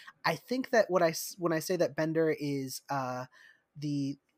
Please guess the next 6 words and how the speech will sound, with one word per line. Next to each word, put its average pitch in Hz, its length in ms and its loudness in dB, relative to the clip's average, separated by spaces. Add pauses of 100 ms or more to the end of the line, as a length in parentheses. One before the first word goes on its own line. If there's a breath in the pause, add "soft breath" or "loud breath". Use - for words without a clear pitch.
(180)
least 185 460 -4
stereotypical. 156 920 0
It's - 180 -6
like 151 180 -2
that 165 360 2
baseline, 147 880 -2